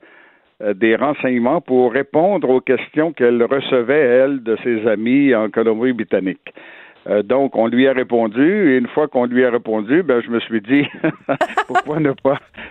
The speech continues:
publier ma réponse, euh, que nous lui avions, euh, fait parvenir.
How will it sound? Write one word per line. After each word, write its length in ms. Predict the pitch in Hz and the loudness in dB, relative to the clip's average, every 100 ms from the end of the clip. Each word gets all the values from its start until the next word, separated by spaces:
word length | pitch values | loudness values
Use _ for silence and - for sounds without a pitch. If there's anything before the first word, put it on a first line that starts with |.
| - | -4
publier 640 | 151 156 135 147 156 156 - - - - _ | -2 0 0 2 2 2 -2 -16 -20 -20 _
ma 240 | - 131 135 | -2 0 0
réponse, 580 | 123 120 143 143 139 127 | -2 0 0 2 0 0
euh, 360 | 123 120 117 110 - | 2 2 2 0 0
que 360 | 123 120 110 - _ - - - | 2 4 2 -4 _ -20 -20 -8
nous 220 | 123 127 | -4 -2
lui 300 | 120 131 131 | 2 4 4
avions, 720 | 120 107 120 135 131 127 120 | 2 -2 0 2 2 2 2
euh, 220 | 113 107 101 - | 2 0 -4 0
fait 160 | 123 110 | 0 2
parvenir. 800 | 123 107 110 107 113 151 175 | 0 -2 -2 -2 0 2 2